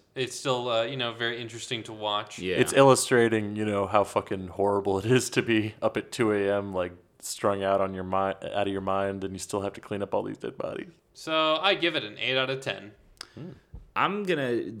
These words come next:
Speaker 2: just like with the last one, I'm gonna give this a nine out of ten. This is such a fucking great movie. So much, mm, honestly, so much better than I thought it was gonna be. 'Cause, you know, like, I know Nicholas Winding Refn, I know hi-, his style,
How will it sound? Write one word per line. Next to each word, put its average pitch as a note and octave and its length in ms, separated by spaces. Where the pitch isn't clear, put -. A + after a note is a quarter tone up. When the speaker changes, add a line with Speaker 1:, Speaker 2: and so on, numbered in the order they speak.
Speaker 2:
just G#2+ 240
like A2 160
with G#2+ 80
the A2 80
last B2 280
one, F#2 60
I'm A2+ 60
gonna C#3 100
give F#2+ 140
this G2 120
a F2+ 60
nine F#2 300
out E2 120
of E2+ 80
ten. D#2+ 440
This A2+ 200
is G#2+ 380
such - 500
a A2 80
fucking F#2+ 540
great F2+ 420
movie. E2+ 600
So - 240
much, A2 340
mm, F#2+ 240
honestly, D3+ 400
so B2 180
much A#2+ 260
better A#2+ 300
than A2 100
I G#2+ 100
thought A2+ 280
it D2 60
was F2+ 160
gonna F2 180
be. E2 120
'Cause, G2 180
you G2+ 80
know, G2+ 180
like, F#2+ 220
I G2+ 40
know A2+ 420
Nicholas A2+ 400
Winding A2+ 260
Refn, G2+ 680
I F#2 100
know G2 600
hi-, G2+ 360
his G2+ 300
style, F#2+ 800